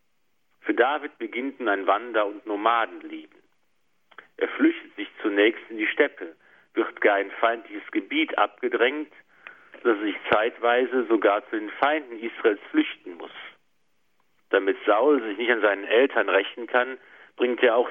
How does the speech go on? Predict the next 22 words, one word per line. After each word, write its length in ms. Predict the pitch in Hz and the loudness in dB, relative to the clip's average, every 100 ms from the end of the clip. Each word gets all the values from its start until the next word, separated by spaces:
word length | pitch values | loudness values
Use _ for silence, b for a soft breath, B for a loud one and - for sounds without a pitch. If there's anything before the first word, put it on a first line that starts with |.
| - | 0
sie 160 | 147 | 2
aus 160 | 107 98 | 4 2
ihrer 260 | 98 90 87 | 2 2 4
Heimat 400 | 104 117 117 - | 2 2 0 0
fort, 300 | 127 98 78 - - | 0 0 -2 -14 -18
in 160 | 110 92 | -14 -10
Sicherheit. 520 | 90 - 76 76 - - - _ _ _ _ _ _ _ _ _ _ _ B B B | -6 -4 -4 -6 -10 -18 -20 _ _ _ _ _ _ _ _ _ _ _ B B B
Auch 240 | - 120 139 | 0 2 2
in 120 | 147 | 0
dieser 260 | 160 151 - - | 2 2 2 0
Zeit 320 | 113 104 - | 2 2 2
der, 80 | 101 | 0
in 120 | - | 2
der 120 | 101 | 0
Fremde, 720 | - - 98 104 110 131 143 b b b b b b b _ _ | 0 0 0 -2 -2 -2 -2 b b b b b b b _ _
in 120 | 131 | 0
einer 200 | 120 107 - | 2 2 2
Zeit 260 | 120 110 113 - | 2 2 0 0
voller 240 | 110 104 | 2 4
Gefahren 580 | 95 92 - 127 135 110 | 2 -2 0 2 0 -2
und 160 | 98 95 | -6 0
Abenteuer, 760 | 127 151 110 - 107 117 135 | 0 0 -4 -4 2 4 2